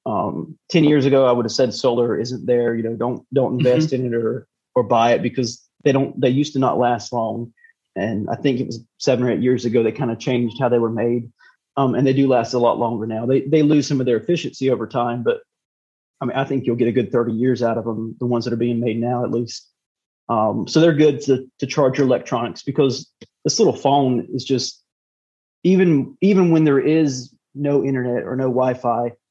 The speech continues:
Speaker 1: you could stock this thing with thousands of pages and books of, of survival information, of,
Speaker 2: Yes. Yeah.
Speaker 1: um, how to identify certain plants. You can have all the pictures on here. Um,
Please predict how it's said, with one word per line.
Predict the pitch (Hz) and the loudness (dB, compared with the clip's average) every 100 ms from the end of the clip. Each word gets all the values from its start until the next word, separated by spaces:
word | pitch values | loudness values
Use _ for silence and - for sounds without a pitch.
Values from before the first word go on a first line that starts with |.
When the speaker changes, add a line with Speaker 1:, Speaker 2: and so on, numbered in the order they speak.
| _ _ | _ _
Speaker 1:
you | 165 | -2
could | 160 | -2
stock | - 156 151 | 2 0 2
this | 147 127 | -2 -2
thing | 143 135 | 0 0
with | 120 - | 0 0
thousands | 131 135 135 135 117 | 2 2 2 -2 -4
of | 120 - | -6 -4
pages | 135 131 127 123 | 0 0 -2 -4
and | 117 120 | -4 -2
books | 131 - - | 0 0 -4
of, | 127 113 _ - | -6 -6 _ -6
of | 131 | -4
survival | - 151 139 131 123 | -2 0 2 2 0
information, | - 107 95 - 147 | -2 -6 -6 -6 -2
of, | 165 | -2
Speaker 2:
Yes. | 160 - - _ _ | -2 -10 -14 _ _
Yeah. | 123 120 | 0 0
Speaker 1:
um, | 113 107 123 _ | 0 -4 -6 _
how | - 143 | 0 4
to | 143 | 4
identify | 135 143 131 139 127 | 4 2 2 2 2
certain | - 127 127 | 0 -4 -4
plants. | - 131 113 - 123 | -4 -4 -4 -8 -6
You | |
can | 127 | -2
have | 123 | 0
all | 123 131 | 2 2
the | |
pictures | 127 131 - 131 | 2 0 0 -2
on | 135 123 | -2 -2
here. | 123 131 127 123 123 _ _ _ _ - | -2 -2 -2 -4 -8 _ _ _ _ -6
Um, | 117 110 110 104 - | -2 -2 -2 -4 -8